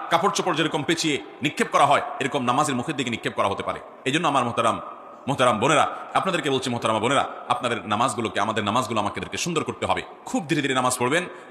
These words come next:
এবং লম্বা কেরাতে, লম্বা রুকুতে, লম্বা সিজদাতে নামাজ পড়বেন, তাড়াহুড়া করবেন না, আল্লাহর মহব্বতের সাথে নামাজ পড়বেন এবং সময় মতো নামাজ পড়বেন। আমাদের মা বোনদের একটা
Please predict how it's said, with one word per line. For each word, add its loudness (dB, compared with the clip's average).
এবং 4
লম্বা 6
কেরাতে, 2
লম্বা 4
রুকুতে, 0
লম্বা 4
সিজদাতে 0
নামাজ 2
পড়বেন, 0
তাড়াহুড়া 4
করবেন 2
না, 4
আল্লাহর 4
মহব্বতের -2
সাথে -2
নামাজ 2
পড়বেন 0
এবং -2
সময় -2
মতো -2
নামাজ -2
পড়বেন। -6
আমাদের -2
মা 6
বোনদের 0
একটা 2